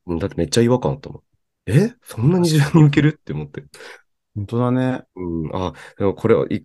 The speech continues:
Speaker 1: 聞かなかったけど、あ、これはなんかそのサービス業という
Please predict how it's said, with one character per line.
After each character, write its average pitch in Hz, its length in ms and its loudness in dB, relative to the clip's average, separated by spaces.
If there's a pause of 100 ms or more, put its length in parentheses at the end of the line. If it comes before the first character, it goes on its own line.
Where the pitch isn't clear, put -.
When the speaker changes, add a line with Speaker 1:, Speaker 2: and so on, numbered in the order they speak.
Speaker 1:
聞 - 120 -16
か 139 80 4
な 170 80 6
か - 80 2
っ 170 100 -2
た 80 120 -4
け 76 80 -4
ど、 78 340 -2 (500)
あ、 87 140 0
こ - 140 -2
れ 101 80 4
は 101 400 4
な 98 160 -2
ん - 20 -6
か - 120 -10
そ 90 100 -4
の 80 100 -2
サ 95 140 -6
ー 90 80 0
ビ 95 80 -4
ス 104 140 -4
業 73 180 -2
と 76 140 -8
い 71 180 -2
う - 260 -14